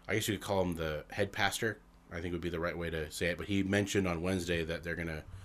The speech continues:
we're gonna be doing some Christmas stuff in the Sunday morning service.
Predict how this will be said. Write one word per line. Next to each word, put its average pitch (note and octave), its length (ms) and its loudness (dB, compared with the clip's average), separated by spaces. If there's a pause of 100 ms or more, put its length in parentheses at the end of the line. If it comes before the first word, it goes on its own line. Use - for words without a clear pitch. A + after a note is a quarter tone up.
(600)
we're G2 80 0
gonna G2+ 140 6
be F#2 100 2
doing G2 260 6
some E2 480 2 (480)
Christmas A2 500 4
stuff - 400 4
in F#2 60 0
the E2+ 60 -2
Sunday F#2+ 240 0
morning F2+ 260 -2
service. - 520 -2